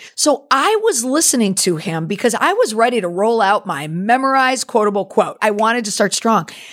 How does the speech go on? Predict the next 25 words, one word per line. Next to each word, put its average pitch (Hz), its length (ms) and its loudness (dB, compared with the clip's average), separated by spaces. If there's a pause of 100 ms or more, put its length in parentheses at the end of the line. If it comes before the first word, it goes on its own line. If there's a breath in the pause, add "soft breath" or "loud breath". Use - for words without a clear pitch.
but 240 120 2
it 233 120 -8
didn't 294 300 0
fit - 540 -2 (500 soft breath)
in 214 580 0 (140)
his 214 600 0
statement. - 600 -2 (260)
Okay. 190 300 0
So 180 460 0 (320 loud breath)
he 359 360 0
embedded 277 520 0
a 262 60 0
request 240 640 0
for 214 120 2
me 214 160 0
to 208 80 2
give 202 200 0
my 190 200 0
thoughts - 840 -2
on 226 120 4
Adidas 202 760 0
and 190 240 -2
Gap. 180 480 -2 (440 loud breath)
But 214 120 0
honestly, 214 560 0